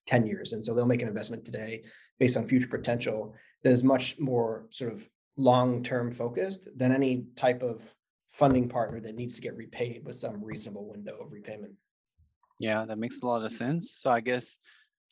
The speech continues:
Speaker 2: um, what benefits can apps begin to see on what, on U A front with this kind of R F P kind of methods?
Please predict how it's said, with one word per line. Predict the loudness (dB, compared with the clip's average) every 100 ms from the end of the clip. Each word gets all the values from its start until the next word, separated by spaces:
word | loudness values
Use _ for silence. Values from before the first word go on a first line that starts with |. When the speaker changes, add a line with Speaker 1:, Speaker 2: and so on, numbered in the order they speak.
| -2
Speaker 2:
um, | 2 2 0 -10 -20 _
what | -2 0 2
benefits | 0 0 -2 -6 -8 -6
can | -6 -4
apps | -6 -8 -10
begin | -10 -6 -2 0 -2
to | -4
see | -4 -2 -4 -6 -6
on | -6 -6 -8
what, | -8 -8 -8
on | -6 -6
U | -2 0
A | 2 2
front | -2 -6 -6 -10 -18 -14
with | -10
this | -8 -4
kind | -2 0
of | -2 0
R | 0 -2
F | -6 -12
P | -14
kind | -8 -6
of | -6 -4
methods? | -4 -4 -8 -10 -18